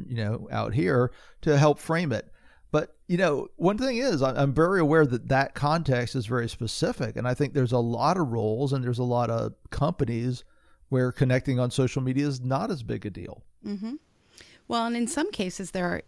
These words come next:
Speaker 2: even regulatory considerations. I mean, attorneys have to be very careful with what they say and how they connect online because there are rules around that.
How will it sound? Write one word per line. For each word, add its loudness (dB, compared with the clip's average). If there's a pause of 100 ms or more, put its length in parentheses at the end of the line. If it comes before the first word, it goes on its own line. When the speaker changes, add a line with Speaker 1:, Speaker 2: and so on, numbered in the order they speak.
(140)
Speaker 2:
even -4 (240)
regulatory -4 (360)
considerations. -4 (380)
I -4
mean, 0
attorneys -2
have -6
to -6
be -4
very -2
careful -8 (100)
with -4 (320)
what -4
they 0
say -2
and 0
how -4
they -4
connect -6
online -4
because -8
there -4
are -6
rules -4
around -4
that. -8